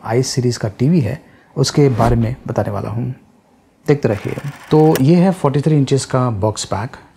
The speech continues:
की features यहाँ पर mention किया हुआ है, dual band वाईफाई के साथ में आता है, thirty watt का हाई fidelity speaker दिया हुआ है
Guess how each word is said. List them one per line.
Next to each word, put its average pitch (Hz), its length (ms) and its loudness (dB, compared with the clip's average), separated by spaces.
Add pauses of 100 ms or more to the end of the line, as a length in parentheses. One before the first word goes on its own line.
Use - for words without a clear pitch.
की 190 140 2
features 190 400 2
यहाँ 160 140 4
पर 156 100 2
mention 139 300 2
किया 139 160 4
हुआ 135 220 4
है, 131 200 0
dual 120 260 2
band 120 320 0
वाईफाई 104 380 -2
के 117 100 -2
साथ 107 160 -4 (100)
में 123 80 0
आता 120 200 -2
है, 135 120 -4
thirty 135 260 0
watt 151 240 2
का 151 400 2 (340)
हाई 143 380 4
fidelity 139 760 2
speaker 151 320 0
दिया 107 180 2
हुआ 87 160 -6
है 147 200 -6